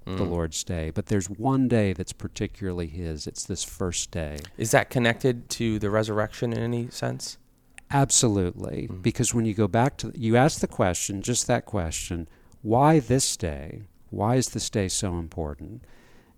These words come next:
Speaker 1: You go particularly to John's Gospel, and you read John chapter twenty. There's a phrase, it keeps coming up again and again. You can see it clearly in English. "On the first day of the week,
Speaker 2: Mm.
Speaker 1: on the first day of the week." That's when Christ rose from the dead.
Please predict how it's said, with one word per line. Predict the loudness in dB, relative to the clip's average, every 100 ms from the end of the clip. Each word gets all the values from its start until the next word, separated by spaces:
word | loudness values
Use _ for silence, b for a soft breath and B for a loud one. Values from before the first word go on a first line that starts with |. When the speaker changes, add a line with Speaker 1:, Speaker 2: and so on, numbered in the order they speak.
| -6
Speaker 1:
You | 6
go | 6
particularly | 6 4 2 0 2 2 2
to | 2
John's | 0 2 2 0
Gospel, | -2 0 0 -2 -6 -6 -8 -10 -10
and | -8
you | -4 0
read | 2 2
John | 2 2 2
chapter | 0 0 -2 -4
twenty. | -10 -6 -4 -2 -4
There's | -6 -6
a |
phrase, | -8 0 2 4 2 -2 -8
it | -12
keeps | -6 -6 -4
coming | -4 -2 -2 0
up | -2 -4 -6
again | -6 -4 -4
and | -6
again. | -2 0 0
You | -2
can | -6 -6
see | -2 0
it | -2
clearly | -4 -2 0 0
in | 0 0
English. | -2 -4 -10 -16 _
"On | -4 -2
the | -4
first | -8 -6 -2 -2 -2
day | 0
of | 0 0
the | -2
week, | -2 -4 -4
Speaker 2:
Mm. | -4 -4
Speaker 1:
on | -4 -4
the |
first | -4 0 0 0
day | 0 0
of | 0
the | -2
week." | -2 -4 0
That's | 0 0 -2
when | -4 -4
Christ | -4 -2 -2 -2
rose | -2 0 -2
from | -6 -6
the | -4
dead. | 0 0 0 -2